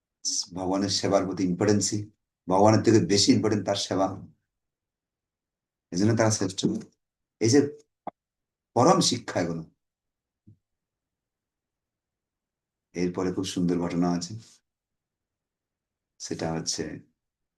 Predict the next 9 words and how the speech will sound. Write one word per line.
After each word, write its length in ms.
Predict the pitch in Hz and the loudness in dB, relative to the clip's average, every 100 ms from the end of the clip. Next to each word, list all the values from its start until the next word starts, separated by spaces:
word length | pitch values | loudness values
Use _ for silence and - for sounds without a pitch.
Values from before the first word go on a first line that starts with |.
| _ _ _ _ _ _ _ - | _ _ _ _ _ _ _ -6
কৃষ্ণকে 380 | 92 - 95 | -6 -2 -2
যে 100 | 92 | 0
মাটিতে 360 | 90 85 - 92 | 0 -2 -4 -8
ফেলে 220 | - 90 | -2 0
রেখেছিল, 360 | 92 92 90 85 85 _ | 2 0 -2 -4 -10 _
কৃষ্ণের 480 | 85 - - 85 80 - _ _ _ _ | -6 -4 -2 -4 -4 -16 _ _ _ _
কি 80 | - 180 | -6 0
পরিস্থিতি 480 | 110 101 - - | 2 2 0 0
হলো, 240 | 98 90 | 2 4